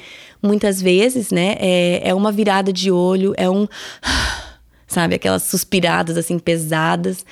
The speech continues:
É uma cara feia, que já comunica tudo o que precisava. "Ah, mas não falei nada?" "Ah, mas não precisou, não precisou." Então, quando a gente pe-, deixa a nossa mente correr solta, isso vai influenciar os nossos,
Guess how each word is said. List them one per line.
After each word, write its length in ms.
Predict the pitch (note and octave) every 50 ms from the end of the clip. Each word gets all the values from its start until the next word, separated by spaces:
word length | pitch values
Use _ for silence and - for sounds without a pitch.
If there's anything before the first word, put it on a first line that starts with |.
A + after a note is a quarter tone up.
| - - - - - - F#3 -
É 120 | - G3 G3
uma 180 | G3 F#3+ G3
cara 220 | - G#3+ G#3 G3 G3
feia, 640 | - - - F3 F3 F3+ F3+ F#3+ G3 G3 G#3 A3+ - - - -
que 100 | - A#3
já 100 | A#3+ A3+
comunica 480 | A#3 B3 A#3 A3+ A3+ A3+ A3+ A3+ A#3
tudo 680 | A3 - - _ - G#4 G#4 G#4 G#4+ G#4 G#4 G#4 F#4 F#4
o 40 | F4+
que 100 | - D#4+
precisava. 580 | - - - D4+ G3+ F3 - D#3+ D#3+ E3 - - - - -
"Ah, 100 | C4 E4
mas 120 | D4 C4
não 60 | B3
falei 200 | A3 G#3+ G#3+ A3+
nada?" 340 | A#3 B3 B3+ C4 B3+ A#3+ B3
"Ah, 80 | - -
mas 160 | C4 C#4+ E4
não 120 | E4 E4 E4
precisou, 540 | - - - G#4 G4+ D#4+ G#3 G3+ G3 - _
não 160 | - A3 A3
precisou." 400 | G#3+ - - - B3+ A#3 G3 F#3 - - - - - - -
Então, 280 | - A#3 G#3+ A#3+ A#3+ A#3
quando 240 | A#3+ B3 B3+ C#4 D4+
a 40 |
gente 240 | C#4+ C#4+ C4 B3 - -
pe-, 180 | - G3+ G3
deixa 300 | G3 F#3+ F#3+ F#3+ - -
a 20 | F#3
nossa 200 | F3+ F3 - G3
mente 320 | F#3 F#3 G3+ G#3 - -
correr 240 | - F#3 F3+ F#3 F3
solta, 640 | - - - G3+ G#3 G#3+ G#3 G3+ - - F#3+ F#3 - _ - - - - - - - _ _ _ _ _ _ _ -
isso 200 | G3+ - A3 G#3
vai 520 | G3 F#3 F#3 F#3+ F3+ F3+ F#3 F#3 F#3 F#3+
influenciar 720 | G3 F#3 - - F#3+ F3+ F3 - - - E3+ E3 E3 E3+
os 140 | F3 F3 D#3+
nossos, 540 | E3+ E3 E3 E3 - - F3 E3+ - -